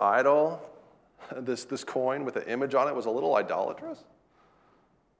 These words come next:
So for them to be handling it, I, I don't, I don't even know if Jesus touched the thing. If he was just like, "So who's on that?"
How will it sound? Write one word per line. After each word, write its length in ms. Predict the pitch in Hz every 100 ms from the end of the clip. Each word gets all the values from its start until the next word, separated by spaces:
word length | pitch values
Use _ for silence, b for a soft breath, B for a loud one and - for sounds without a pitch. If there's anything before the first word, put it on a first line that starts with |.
| _ -
So 100 | 143
for 140 | 156
them 200 | 165 247
to 40 | 220
be 140 | 185
handling 440 | 165 190 214 165
it, 140 | 123 104
I, 140 | 180
I 260 | 175 - 214
don't, 240 | 285 220
I 140 | 202 233
don't 160 | 247
even 220 | 156 135 117
know 200 | 139 131
if 100 | 131
Jesus 380 | 147 147 117 -
touched 340 | - 254 -
the 100 | -
thing. 220 | - 82
If 80 | 101
he 60 | 120
was 100 | 120
just 160 | 127
like, 140 | 143 165
"So 120 | 190
who's 200 | 208 220
on 160 | 233 214
that?" 260 | - -